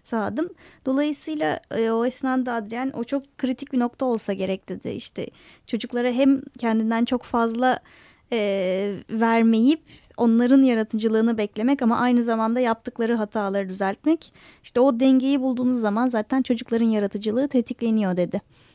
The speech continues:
E, Alice, benim başka bir sorum olacak. Aslında az önce sözünü ettiği Duvar ve Su filmi vardı. Duvar ve Su filmi, e, Arden kardeşlerin, e, Le Gamin au Vélo, yani Bisikletli Çocuk filminin,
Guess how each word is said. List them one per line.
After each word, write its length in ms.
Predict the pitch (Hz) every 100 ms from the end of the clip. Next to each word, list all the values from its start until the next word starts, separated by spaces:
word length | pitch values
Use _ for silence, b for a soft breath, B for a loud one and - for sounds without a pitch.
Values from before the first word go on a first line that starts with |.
| b
E, 180 | - 220
Alice, 360 | 254 254 - 302
benim 340 | 294 302 269
başka 320 | 220 208 214
bir 40 | 208
sorum 280 | - 202 196
olacak. 420 | 196 185 123 214
Aslında 360 | 202 - 233 220 247
az 140 | 240
önce 240 | 240 226
sözünü 440 | 226 240 220 240 240
ettiği 440 | 208 - 277 302 294 - - 220
Duvar 460 | 226 240 269 285 254
ve 100 | 277
Su 320 | - 277 277
filmi 360 | _ 226 208 196
vardı. 320 | 190 226 294 -
Duvar 300 | 247 247 254
ve 100 | 262
Su 200 | - 302
filmi, 480 | - 262 240 285 339 B B B B B -
e, 720 | 214 208 202 190 185 180 - -
Arden 380 | 240 240 247 240
kardeşlerin, 1000 | 233 220 214 214 - 233 240 320 349 349 226
e, 60 | 226 220 214 208 208 - - 233
Le 60 | 220
Gamin 240 | 240 247
au 300 | 269 277 240
Vélo, 300 | 254 226 202 _ -
yani 180 | 202 208
Bisikletli 480 | - 240 240 254
Çocuk 320 | - 240 240 -
filminin, 720 | - 240 233 240 254 302